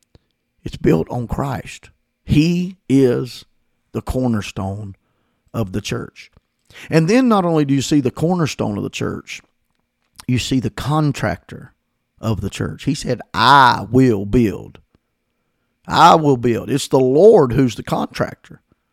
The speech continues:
not the preacher, not the member,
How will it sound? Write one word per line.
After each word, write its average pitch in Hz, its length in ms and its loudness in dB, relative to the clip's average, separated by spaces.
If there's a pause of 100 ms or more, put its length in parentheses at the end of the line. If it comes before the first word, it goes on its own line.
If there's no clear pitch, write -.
(640)
not 135 240 2
the - 100 -6
preacher, - 480 0 (1000)
not - 280 -2
the - 80 0
member, 220 460 0